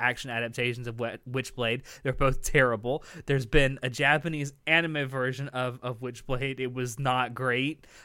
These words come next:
I mean, the animation was good because it was Gonzo when they were actually good. Um, and there's been,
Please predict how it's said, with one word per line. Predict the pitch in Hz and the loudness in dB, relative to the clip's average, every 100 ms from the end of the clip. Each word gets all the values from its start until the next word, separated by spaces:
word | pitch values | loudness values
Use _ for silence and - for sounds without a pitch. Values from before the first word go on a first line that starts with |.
| 139 | -2
I | |
mean, | 151 139 | 0 4
the | 139 | 4
animation | 135 120 127 123 123 110 | 4 4 2 2 -4 -8
was | 104 | -4
good | 127 123 | -4 -2
because | 123 135 | -4 -4
it | 117 | -4
was | 113 120 | -6 -2
Gonzo | 120 120 120 110 | -2 -2 -2 -4
when | 113 | -4
they | 117 107 | -4 -2
were | 110 | -2
actually | 120 117 110 98 110 - - 110 | -2 -4 -12 -14 -16 -20 -20 -8
good. | 123 110 101 - - - - - | -4 -4 -6 -14 -20 -20 -16 -4
Um, | 131 123 117 110 113 _ _ _ _ _ _ _ _ _ _ _ _ _ - | -2 0 -2 -8 -16 _ _ _ _ _ _ _ _ _ _ _ _ _ -4
and | 170 165 | -2 -2
there's | 170 147 | -4 -2
been, | 175 180 170 | -2 -2 -2